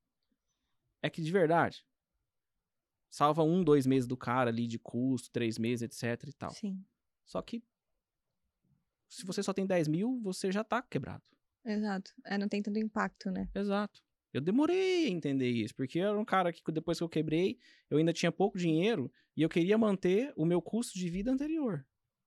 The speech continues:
Speaker 1: de quando eu não estava quebrado. Entendeu?
Speaker 2: Uhum.
Speaker 1: Então, assim, eu paguei um preço altíssimo por isso.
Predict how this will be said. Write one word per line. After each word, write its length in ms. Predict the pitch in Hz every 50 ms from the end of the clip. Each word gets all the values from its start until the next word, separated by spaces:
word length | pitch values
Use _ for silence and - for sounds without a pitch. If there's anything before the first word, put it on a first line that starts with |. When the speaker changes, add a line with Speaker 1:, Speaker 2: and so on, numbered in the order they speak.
| _ _
Speaker 1:
de 100 | - 127
quando 180 | - - 139
eu 60 | 143 151
não 80 | 170
estava 300 | 202 - - 202 196 180
quebrado. 420 | - - 233 247 254 226 208 - - - - - - - _ _ _ _ _ _ _ _ _ _ _ _ _ _ _ _ _ _ _ _ _ _ _ _ _ _ _ _ _ _ _ _ _ _ _ _ _ _ -
Entendeu? 440 | 120 120 - 104 101 104 120 147 185
Speaker 2:
Uhum. 520 | 196 233 220 208 202 185 175 180 196 240 - _ _ _ _ _ _ _ _ _ -
Speaker 1:
Então, 200 | 127 120 135 151
assim, 380 | 175 - - 165 143 117 98 - _ _ _ _ -
eu 60 | 104
paguei 180 | - 127 127 208
um 60 | 180
preço 220 | 196 196 190 -
altíssimo 540 | 220 247 - - 226 220 240 247 - 190 165
por 200 | - - 131 120
isso. 440 | 113 107 110 117 - - - - -